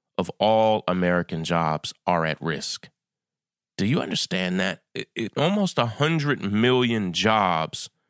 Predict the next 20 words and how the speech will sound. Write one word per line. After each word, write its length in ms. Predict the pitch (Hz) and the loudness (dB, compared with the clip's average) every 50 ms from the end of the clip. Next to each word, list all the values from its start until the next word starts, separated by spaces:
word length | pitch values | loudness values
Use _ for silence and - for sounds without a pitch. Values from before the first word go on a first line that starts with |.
| _ _ _ _ _ _ _ _ _ - | _ _ _ _ _ _ _ _ _ 0
are 220 | 107 110 107 104 - | 2 4 4 4 2
at 200 | - 104 - 71 | 0 -2 -2 -2
risk 520 | 90 98 107 110 110 104 - - - - - 98 | -2 0 0 0 0 0 -4 -8 -10 -8 -4 -4
of 200 | 98 85 92 92 | -2 -2 -2 0
being 280 | 101 98 95 90 87 | 0 0 2 0 0
lost. 600 | 85 87 87 85 76 73 - - - - - - _ _ _ _ _ _ _ _ _ _ _ _ - | 0 0 0 0 0 -2 -6 -8 -10 -10 -12 -18 _ _ _ _ _ _ _ _ _ _ _ _ -2
People 280 | - 131 131 127 120 - | 0 2 2 2 2 2
are 160 | 87 104 82 | 2 2 4
already 400 | 107 110 107 107 110 104 101 92 | 4 4 4 4 2 2 0 0
getting 260 | 98 98 92 90 90 | 0 0 2 2 2
laid 180 | 92 95 95 92 | 2 2 4 2
off 200 | 90 90 - - | 2 0 0 -4
of 100 | 80 90 | -4 0
work. 380 | 95 123 147 170 - - - _ _ _ _ _ _ _ _ _ - | 0 2 0 0 -2 -8 -20 _ _ _ _ _ _ _ _ _ -2
Restaurants 640 | 110 120 123 120 - - 143 139 139 143 143 139 - | 2 2 2 2 0 0 2 2 2 2 0 -2 -4
are 80 | 143 135 | -6 -6
closing. 500 | - - 151 151 151 147 135 147 156 151 | -2 0 2 2 2 2 2 0 0 0
Stores 540 | - - - - 123 127 143 151 151 143 | -2 -2 0 2 4 4 6 4 4 2
are 80 | 143 135 | 0 0
closing. 560 | - - - 147 147 151 147 156 165 165 160 | 0 0 0 0 2 0 -2 -4 -6 -8 -8